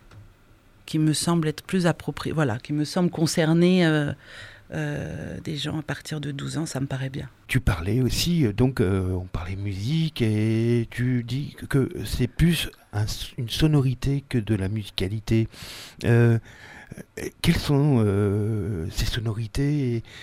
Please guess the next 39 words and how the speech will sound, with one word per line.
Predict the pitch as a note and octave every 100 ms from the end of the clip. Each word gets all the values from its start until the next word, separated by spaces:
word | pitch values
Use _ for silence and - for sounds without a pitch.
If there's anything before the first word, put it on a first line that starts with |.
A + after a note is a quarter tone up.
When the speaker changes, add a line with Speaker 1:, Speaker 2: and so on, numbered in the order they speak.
| - - - -
Speaker 2:
et, | F2+
et | D#2 - - - - -
ce | - -
bruit | C3 A2+ B2+
de | B2
la | C3+
vie, | C3 D3
peut-être ? | E3 C#3 C3+ D#3 - A2+ G2+ - _ F#3+
Speaker 1:
Alors, | F#3+ G3+ - -
quand, | A3+ -
quand | - A#3 A3+ A3 G#3 F#3+
on | - G3
parlait, | G#3 G3 G#3+ -
moi | G3 G#3
je | -
parlais | G3+ G3+ G3
de, | F3+ G3 F#3+ E3+ - - -
là | G#3
pour | A3 A3+
le | G3
coup | -
de | G3+
mon | G3 G3+
vécu, | F#3+ G#3 - A3
moi | G3+ G3
en | F#3+ F#3
tant | F3+ F3
qu'individu, | F#3 E3+ D#3 D3 _ - - - - G3 G3 G3+ F#3+ G3 G#3 C4 - - _ _ - _
euh, | - C#3+
je | E3+ E3+
disais | - E3+ F3+
tout | F#3+ E3
à | F3+
l'heure | F3 G3+
que | - F3+ E3 D#3+ D#3+ D#3 - - - - - - - - -
ce | -
qui, | - F3+ -
ce | -
qui | - F3+ F3 E3 D#3+ E3 A2 A2